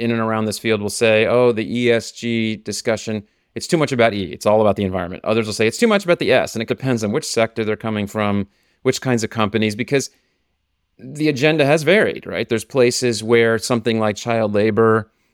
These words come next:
is a really big deal. You're Nike, you're making chocolate products, you're Mars. There's labor in West Africa, there's children, there's human rights issues.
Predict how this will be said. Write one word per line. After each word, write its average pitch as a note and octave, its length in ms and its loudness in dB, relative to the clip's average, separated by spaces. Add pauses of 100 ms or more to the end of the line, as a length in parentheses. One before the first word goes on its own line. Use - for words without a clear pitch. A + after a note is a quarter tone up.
(260)
is A#2 160 0
a A#2 80 2
really G#2+ 320 2
big F#2+ 220 -2
deal. G#2 340 0
You're G2+ 160 -2
Nike, G#2+ 400 0
you're G#2 320 -2
making G2 300 -2
chocolate G2+ 540 -2 (200)
products, G#2 360 0
you're G2 100 -6
Mars. G2+ 580 0 (380)
There's F#2 220 0
labor G2+ 480 2
in F#2+ 280 -6
West G2 240 -4
Africa, G#2+ 440 -2
there's F2+ 200 -8
children, G2+ 680 -2
there's F2 400 -8
human G2 320 -4
rights G2+ 320 0
issues. G2+ 460 -2